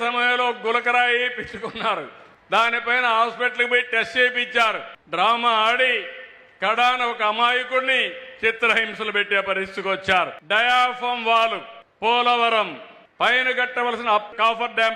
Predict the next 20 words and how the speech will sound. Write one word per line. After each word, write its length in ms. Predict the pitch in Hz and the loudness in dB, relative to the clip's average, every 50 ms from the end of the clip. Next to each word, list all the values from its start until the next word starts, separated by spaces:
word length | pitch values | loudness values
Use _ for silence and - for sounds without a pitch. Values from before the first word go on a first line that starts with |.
| 220 220 | -4 -6
కట్టకుండా 460 | 214 214 - 233 226 247 247 254 254 254 233 208 - - - - - | -6 -4 -4 -2 0 0 2 2 2 2 2 -2 -4 -10 -18 -10 -4
పూర్తి 300 | 220 247 254 254 247 254 254 254 | 0 2 2 2 2 0 0 0
చేయకుండా 340 | 247 240 254 254 240 233 226 | 0 0 0 -2 -4 -2 -2
నిర్లక్ష్యం 400 | 226 233 233 233 - - 233 233 226 | 0 0 0 -2 0 0 -2 -2 0
చేస్తే 320 | 233 226 226 226 - 254 262 254 240 214 165 - - - 135 143 | 2 0 0 2 0 2 2 2 2 0 -4 -8 -14 -12 -4 -2
డయాఫామ్ 680 | 165 175 185 196 196 202 196 196 208 190 190 185 180 | 0 2 2 2 2 0 -2 -2 -2 -2 -2 0 0
వాల్ 180 | 175 175 175 175 - | 0 0 0 0 -4
కట్టుకోబోయింది. 760 | 175 170 170 - - 170 170 165 156 151 151 147 139 131 123 110 101 - - _ _ - 151 196 | -8 -10 -10 -8 -6 -6 -6 -4 -4 -4 -2 -4 -4 -6 -10 -12 -14 -18 -20 _ _ 0 2 2
అది 140 | 226 240 254 254 | 4 2 2 2
కూడా 160 | 254 254 254 254 247 | 2 2 2 2 2
నా 80 | 247 240 240 233 | 2 2 2 2
వల్ల 220 | 233 233 240 247 247 247 247 247 240 | 0 0 0 2 2 2 2 0 -2
పోయిందని 580 | 233 233 247 247 247 240 247 254 262 262 254 240 208 185 - - - - 185 220 240 | 0 2 2 2 2 2 0 2 2 2 2 0 -2 -4 -10 -10 -4 0 2 2 2
ఐదేళ్లు 480 | 254 254 247 240 247 247 254 254 254 254 226 226 | 2 2 0 0 2 2 2 2 0 -2 -2 -2
కట్టకుండా 460 | 240 233 247 240 226 247 247 247 247 240 233 | -4 -4 -4 -4 -2 -2 0 2 2 2 2
వదిలిపెడితే 540 | 233 226 247 247 247 247 240 240 - 277 269 262 254 226 190 - - - - _ _ - | 0 0 0 0 0 0 -2 0 2 2 2 2 2 0 -4 -8 -16 -18 -20 _ _ -4
దాన్ని 260 | 165 175 190 185 180 175 170 | 0 0 0 0 0 -2 -2
రెక్టిఫై 420 | 170 170 - - 196 175 202 208 202 190 185 | -4 -6 -6 -8 -6 -2 0 0 0 0 0
చేసి 180 | 185 185 180 - 185 | -2 -2 -2 -4 -6
ఇప్పుడు 160 | 185 - 180 | -6 -4 -4